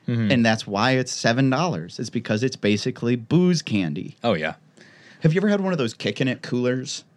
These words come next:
Speaker 1: No.
Speaker 2: Those, they're, they're basically like grown-up, uh, Capri Sun, but they're booze.
Speaker 1: It
Speaker 2: You ever
Speaker 1: sounds
Speaker 2: heard
Speaker 1: like
Speaker 2: of
Speaker 1: I
Speaker 2: those?
Speaker 1: like 'em. <laughs> It's
Speaker 2: Dude, I, I think it's a, uh,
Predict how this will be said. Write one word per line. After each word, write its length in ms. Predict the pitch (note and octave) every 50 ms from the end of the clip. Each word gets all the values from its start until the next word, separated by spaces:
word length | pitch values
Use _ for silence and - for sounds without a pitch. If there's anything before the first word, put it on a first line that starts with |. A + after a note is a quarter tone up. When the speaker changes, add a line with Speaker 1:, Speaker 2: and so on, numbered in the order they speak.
| _ _ -
Speaker 1:
No. 300 | - A2 C3 G3 F#3+ - -
Speaker 2:
Those, 500 | - A#2 A2+ A2 A2 A2 A2 G#2+ - - _ -
they're, 200 | - B2+ A#2+ A#2
they're 280 | - C3 C3 B2 - - _ _ - _ _ -
basically 400 | - B2+ C3+ - D3+ D3 E3+ D#3+
like 240 | D3 A#2+ A2+ A2 - - A#2 A2
grown-up, 580 | - F#2+ G2 G#2+ G#2+ G#2+ G#2+ G#2 G#2 G2+ - _ _ _ _ _ _ - - - -
uh, 220 | G2+ G2 F#2 F2 E2
Capri 380 | - - G#2+ - - A2 A2 G#2+
Sun, 560 | - - G#2 G2 G#2 G#2 G#2 G2+ G#2 G2 - -
but 160 | - G#2 G2+ -
they're 140 | G2+ F#2+
booze. 460 | F2+ - F#2+ G2+ G2+ G#2+ A2 A2 - - _ _ _ _ _ _ _ _ _ _ - - _ - - - - -
Speaker 1:
It 140 | - F2+
Speaker 2:
You 60 | - G2
ever 80 | G#2+ -
Speaker 1:
sounds 20 |
Speaker 2:
heard 120 | B2 A#2+ A#2
Speaker 1:
like 20 |
Speaker 2:
of 60 | F#2+
Speaker 1:
I 20 | F#2+
Speaker 2:
those? 420 | G2+ - F2+ F2+ - G2+ G#2 A2+
Speaker 1:
like 240 | C#3+ D3 C#3+ F#3 D#3+ D3
'em. 20 |
<laughs> 80 | D#3+ C3+
It's 100 | A#2 -
Speaker 2:
Dude, 440 | - A#2 A2+ A#2 A2 A2 G#2 - -
I, 60 | - B2 B2 - -
I 80 | D3
think 340 | C#3 C#3+ - D3 D#3 G3 F#3+
it's 160 | A#2+ A2 - - -
a, 400 | A2 A2 G#2 G#2 G2+ G2+ G2 - - - -
uh, 400 | - F#2+ F#2+ F2 E2+ D#2+ D#2 D#2+